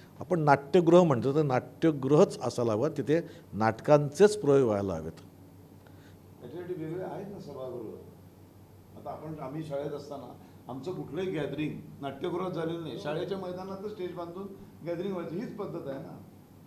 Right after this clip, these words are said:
Speaker 2: नाट्यगृहात कशाला पाहिजे गॅदरिंग?
Speaker 1: कारण बऱ्याचदा मध्यंतरी आमचे शो कॅन्सल झालेत, राजकीय काही मीटिंग्स असल्या की शो कॅन्सल होतात.
Speaker 2: आणि अचानक, हा, ते
Speaker 1: आणि अचानक
Speaker 2: दोन दिवस आधी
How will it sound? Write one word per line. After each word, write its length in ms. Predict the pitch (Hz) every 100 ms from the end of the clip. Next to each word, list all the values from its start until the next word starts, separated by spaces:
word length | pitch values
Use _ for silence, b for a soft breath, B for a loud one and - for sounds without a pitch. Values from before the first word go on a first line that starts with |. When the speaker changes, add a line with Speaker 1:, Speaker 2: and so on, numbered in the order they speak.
| - - - -
Speaker 2:
नाट्यगृहात 480 | 135 135 240 247 247
कशाला 280 | 208 196 196
पाहिजे 260 | 135 - -
गॅदरिंग? 320 | 120 101 104
Speaker 1:
कारण 240 | 117 139
बऱ्याचदा 380 | 123 147 160 170
मध्यंतरी 520 | 151 127 123 156 151
आमचे 220 | 156 139
शो 180 | 147 151
कॅन्सल 380 | 147 131 120 156
झालेत, 300 | 123 90 80 - - - - b b b 98
राजकीय 600 | 113 110 135 135 143 143 143 -
काही 140 | 131
मीटिंग्स 420 | 123 110 139 139
असल्या 280 | 127 135 131
की 160 | 127 123
शो 180 | 135
कॅन्सल 380 | 123 120 101 120
होतात. 260 | 92 - 85 - - b b b b - - - - - 139
Speaker 2:
आणि 100 | 165
अचानक, 480 | - 180 185 160
हा, 60 | 208
ते 320 | - 127 - - -
Speaker 1:
आणि 100 | 117
अचानक 360 | 110 131 101 90 -
Speaker 2:
दोन 180 | 135 165
दिवस 200 | 160 175
आधी 440 | 156 139 156 151